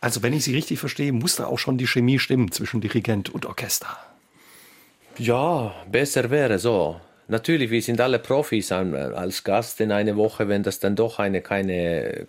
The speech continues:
Speaker 2: Liebe auf den ersten Blick war, dann kann man doch mit guten Profis eine gute Konzert machen, aber dann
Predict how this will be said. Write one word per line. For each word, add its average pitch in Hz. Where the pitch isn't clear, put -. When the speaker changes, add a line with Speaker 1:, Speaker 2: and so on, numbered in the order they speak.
Speaker 2:
Liebe 107
auf 98
den 98
ersten 98
Blick 110
war, 107
dann 82
kann 87
man 87
doch 95
mit 92
guten 98
Profis 104
eine 85
gute 90
Konzert 120
machen, 78
aber 78
dann 82